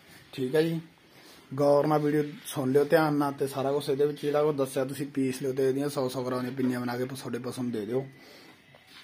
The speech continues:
ਜਿਹੜੀਆਂ ਚੀਜ਼ਾਂ ਦੱਸੀਆਂ ਤੁਹਾਨੂੰ ਆਪੇ ਆਪ ਕੁਛ ਤਾਂ ਆਪਣੇ ਘਰੋਂ ਮਿਲ ਜਾਣਗੇ, ਉਸ ਦੁਕਾਨ ਤੋਂ ਲੈ ਆਓ। ਤੇ ਵੀਡੀਓ ਵਧੀਆ ਲੱਗੀ ਆ ਜੀ, ਵੀਡੀਓ ਨੂੰ share ਕਰ ਦਿਓ, ਤੇ channel ਤੇ ਜਿਹੜੇ ਬਾਈ ਨਵੇਂ subscribe ਕਰ ਲਓ, ਤੇ ਇਹੋ ਜਿਹੀ ਜਾਣਕਾਰੀ ਲਈ ਆਪਣੇ channel ਨੂੰ subscribe ਕਰ ਲਓ।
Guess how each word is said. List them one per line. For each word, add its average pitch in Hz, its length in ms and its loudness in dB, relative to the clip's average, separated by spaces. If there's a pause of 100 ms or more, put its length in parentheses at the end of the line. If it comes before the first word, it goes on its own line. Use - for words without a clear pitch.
(400)
ਜਿਹੜੀਆਂ 135 280 4
ਚੀਜ਼ਾਂ 151 300 0
ਦੱਸੀਆਂ 139 300 -2
ਤੁਹਾਨੂੰ 143 240 0
ਆਪੇ 139 260 0
ਆਪ 135 180 -4
ਕੁਛ 143 180 -8
ਤਾਂ 139 120 -4
ਆਪਣੇ 135 200 -4
ਘਰੋਂ 143 180 2
ਮਿਲ 123 180 -2
ਜਾਣਗੇ, 143 220 -2
ਉਸ 139 120 -2
ਦੁਕਾਨ 120 340 -6
ਤੋਂ 123 120 -4
ਲੈ 131 200 2
ਆਓ। 139 140 0 (800)
ਤੇ 151 100 4
ਵੀਡੀਓ 143 460 4 (340)
ਵਧੀਆ 135 340 4
ਲੱਗੀ 156 280 2
ਆ 151 80 8
ਜੀ, 151 360 2
ਵੀਡੀਓ 147 240 0
ਨੂੰ 147 100 0
share 131 320 -2
ਕਰ 147 160 0
ਦਿਓ, 147 200 2
ਤੇ 147 180 -2
channel 139 320 -2
ਤੇ 139 80 0
ਜਿਹੜੇ 139 200 4
ਬਾਈ 139 160 2
ਨਵੇਂ 131 300 0
subscribe 127 540 -8
ਕਰ 120 180 -4
ਲਓ, 127 160 0 (200)
ਤੇ 131 120 0
ਇਹੋ 127 200 0
ਜਿਹੀ 131 140 0
ਜਾਣਕਾਰੀ 131 400 0
ਲਈ 127 140 2
ਆਪਣੇ 131 260 -6
channel 135 160 -6
ਨੂੰ 131 100 -4
subscribe 127 480 -8
ਕਰ 113 160 -10
ਲਓ। 127 200 -4